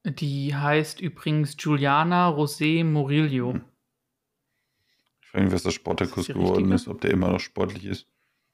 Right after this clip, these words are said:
Speaker 1: Äh, das, das ist Magnus Schewing und der ist immer noch sportlich, so wie er aussieht.
Speaker 2: Hm. Also.
Speaker 1: Sehr schön. Damit bist du rangekommen,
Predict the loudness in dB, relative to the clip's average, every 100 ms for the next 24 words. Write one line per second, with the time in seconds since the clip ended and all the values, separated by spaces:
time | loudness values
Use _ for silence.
0 | _ _ _ _ _ _ _ _ _ _
1 | _ _ _ _ _ _ _ _ _ _
2 | _ _ _ _ _ _ _ _ -10 -4
3 | -4 -4 -8 -8 -8 -10 -10 -2 0 0
4 | -2 0 0 0 -4 0 2 4 4 4
5 | 0 0 -2 -2 -4 -8 -6 -8 -10 -12
6 | -12 -12 -12 -10 -6 -6 -6 -6 -6 -8
7 | -14 _ _ -20 -20 -20 -20 -20 _ _
8 | _ _ _ _ _ _ _ _ _ _
9 | -20 -20 _ _ _ -20 -20 -20 -20 -20
10 | _ 0 2 0 -4 -20 _ _ _ _
11 | -20 -20 _ -6 -4 -4 -4 0 2 0
12 | -2 0 0 0 -2 -6